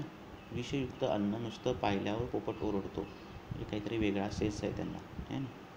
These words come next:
जो आपल्याला नाही आहे. उच्चैः शब्दं कुर्वन्ति. उच्चैः मोठमोठ्याने शब्द ओरडतो तो.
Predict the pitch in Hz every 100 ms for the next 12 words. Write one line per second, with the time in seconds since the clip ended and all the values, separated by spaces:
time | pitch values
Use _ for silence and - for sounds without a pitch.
0 | - 113 98 - 95 95 95 92 92 -
1 | - - - - - - - - - -
2 | 123 - 143 147 160 101 - 104 - 104
3 | 95 90 85 87 - - 104 - 110 101
4 | - 104 - 190 196 107 123 - 98 107
5 | 98 - 107 107 104 85 -